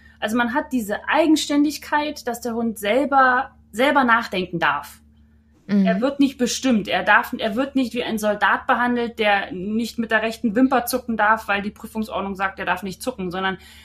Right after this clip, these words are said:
Speaker 1: er darf auch selber Entscheidungen treffen, er darf selber nachdenken. Du siehst auch, wie ein Hund es löst, dass das unterschiedlich ist. Die gleiche Aufgabe wird unterschiedlich gelöst und daran sieht man, dass der Hund selber da mitdenken darf.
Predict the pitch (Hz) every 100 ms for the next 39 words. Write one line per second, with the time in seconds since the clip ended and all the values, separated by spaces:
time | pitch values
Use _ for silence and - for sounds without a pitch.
0 | - 214 208 240 - 233 - 226 285 277
1 | 220 - 254 262 254 - 208 202 196 190
2 | 202 226 220 214 240 247 214 208 190 190
3 | 269 349 - - 233 202 190 277 330 214
4 | 254 247 220 226 269 320 233 - - -
5 | _ _ 208 220 226 - 359 440 427 -
6 | 247 196 180 156 160 208 254 330 370 381
7 | 370 262 240 214 - 285 320 311 277 269
8 | - 285 285 226 220 226 220 285 262 233
9 | 220 190 - 359 480 - 180 180 160 156
10 | 170 175 175 160 156 160 147 - -